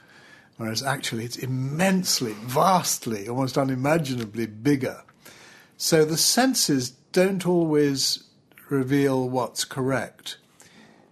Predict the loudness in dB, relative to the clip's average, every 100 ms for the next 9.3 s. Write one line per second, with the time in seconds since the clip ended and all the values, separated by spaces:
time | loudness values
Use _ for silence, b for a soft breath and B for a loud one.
0 | b _ -6 -2 -2 -4 -4 2 4 4
1 | 2 -4 0 2 2 -2 -6 -6 -10 -14
2 | -16 _ b b _ 0 0 -2 -6 -8
3 | -10 _ _ -8 -2 0 0 0 -2 -2
4 | -2 -4 -8 -6 0 2 0 -2 -6 -8
5 | -12 -12 _ _ B B B B B B
6 | 0 4 2 2 2 4 4 4 2 0
7 | 0 2 2 2 0 -4 -10 -12 -12 -10
8 | -8 -8 -2 0 0 0 -4 -4 -4 -6
9 | -8 -12 -14